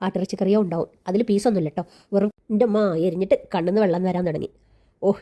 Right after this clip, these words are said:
ഈ തൈരില്ലെങ്കിൽ ഒരു രക്ഷയുണ്ടായിരുന്നില്ല. എരിവിന്ന് രക്ഷപ്പെടാൻ ഗുലാബ് ജാമുൻ ഓർഡർ കൊടുത്തു. അപ്പണ്ടല്ലോ ഗുലാബ് ജാമുന് നല്ല ചൂട്. ഓ, ശരിക്കും കണ്ണിന്ന് വെള്ളം വരാൻ തുടങ്ങി. ഓ, സത്യാണ് ട്ടോ. നമ്മുടെ പത്തിരിൻ്റെ കൂടെ നല്ല എരിവുള്ള ഇറച്ചിക്കറി കൂട്ടി,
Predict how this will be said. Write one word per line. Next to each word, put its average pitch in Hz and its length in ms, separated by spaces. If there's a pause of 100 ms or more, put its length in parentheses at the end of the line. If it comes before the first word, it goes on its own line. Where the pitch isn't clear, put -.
ഈ 208 120
തൈരില്ലെങ്കിൽ 196 540
ഒരു 190 140
രക്ഷയുണ്ടായിരുന്നില്ല. 160 640 (340)
എരിവിന്ന് 233 380
രക്ഷപ്പെടാൻ 202 360 (240)
ഗുലാബ് 190 280
ജാമുൻ 202 200 (140)
ഓർഡർ 180 180
കൊടുത്തു. 160 200 (560)
അപ്പണ്ടല്ലോ 262 480
ഗുലാബ് 202 320
ജാമുന് 226 320
നല്ല 185 240 (120)
ചൂട്. 160 240 (800)
ഓ, - 20 (380)
ശരിക്കും 226 480 (160)
കണ്ണിന്ന് 214 340
വെള്ളം 202 280
വരാൻ 196 220
തുടങ്ങി. 170 220 (160)
ഓ, 226 60 (380)
സത്യാണ് 190 440
ട്ടോ. 143 100 (220)
നമ്മുടെ 240 220 (140)
പത്തിരിൻ്റെ 220 400
കൂടെ 214 160 (200)
നല്ല 226 220
എരിവുള്ള 240 360 (320)
ഇറച്ചിക്കറി 208 400
കൂട്ടി, 202 200